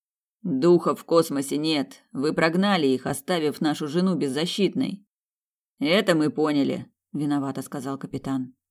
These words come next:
«Что можно сделать?» «Пусть Лена наденет все украшения с Бедира.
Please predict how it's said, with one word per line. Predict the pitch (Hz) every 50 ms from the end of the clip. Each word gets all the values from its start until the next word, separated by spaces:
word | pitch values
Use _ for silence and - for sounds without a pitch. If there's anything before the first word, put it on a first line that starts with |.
| _ _ -
«Что | - - - 151 156 156
можно | 151 147 131 - 151 147
сделать?» | 240 - 170 151 143 139 - - - - _ _ _ _ _ _ _ _ _ _ _ _ _ _ -
«Пусть | - 156 165 180 - -
Лена | 170 175 185 185 170
наденет | 165 165 165 156 180 185 180 165 135 -
все | - 165 160
украшения | 160 - - 147 160 - - 170 170 160 147 143
с | 131
Бедира. | 131 151 143 135 143 143 135 131 123 -